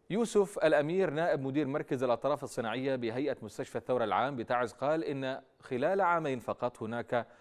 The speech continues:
خمسمائة وسبعة وخمسين مصابا بسبب الألغام، معظمهم مدنيين، من بينهم سبعة وسبعين طفلا وإحدى وثلاثين امرأة، مشيرا إلى أن الأطفال يصابون بصدمات نفسية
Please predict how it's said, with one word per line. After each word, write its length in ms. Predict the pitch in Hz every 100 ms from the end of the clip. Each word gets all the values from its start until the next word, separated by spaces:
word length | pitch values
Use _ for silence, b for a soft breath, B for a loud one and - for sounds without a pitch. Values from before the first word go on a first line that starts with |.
| B
خمسمائة 600 | - 117 107 135 170 175
وسبعة 1000 | 170 120 104 - - _ - 180 120 98
وخمسين 420 | 104 113 - 127
مصابا 420 | 107 104 131 117
بسبب 460 | 117 90 - 120 107
الألغام، 440 | 104 98 101 143
معظمهم 500 | 127 101 131 135 110
مدنيين، 440 | 110 113 104 90 - _ _ _ _ _ _ _
من 180 | - 80
بينهم 440 | 107 120 127 165 - b b
سبعة 540 | - 151 110 82 78 -
وسبعين 680 | 104 95 73 - 107 104 107
طفلا 460 | 95 131 131 160 160
وإحدى 500 | 95 - - 110 101
وثلاثين 540 | 101 - 101 - 123
امرأة، 380 | - 147 110 78 - _ b b b 151
مشيرا 340 | 147 226 208
إلى 240 | 190 170
أن 120 | 180 170
الأطفال 360 | 143 - 170
يصابون 480 | 151 - 131 147 139
بصدمات 600 | 123 - 123 127 139 135
نفسية 640 | 120 113 - 165 101 110